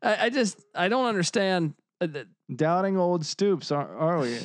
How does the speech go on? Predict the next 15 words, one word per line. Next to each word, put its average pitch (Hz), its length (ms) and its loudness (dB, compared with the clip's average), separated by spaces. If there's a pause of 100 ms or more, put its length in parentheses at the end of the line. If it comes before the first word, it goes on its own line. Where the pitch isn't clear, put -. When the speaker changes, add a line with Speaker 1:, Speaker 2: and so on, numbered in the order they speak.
(120)
Speaker 1:
<sighs> - 180 -16
Dude, 170 200 0
he 180 100 2
can, 202 200 0
he 220 140 2
can 208 160 0
coach 220 360 -2
somewhat, 175 440 0
but 160 120 0
I'm 156 80 -4
saying, 170 220 0
like, 139 240 -2 (680)
man, 127 400 -2
in-game 185 400 0
coaching, 214 500 0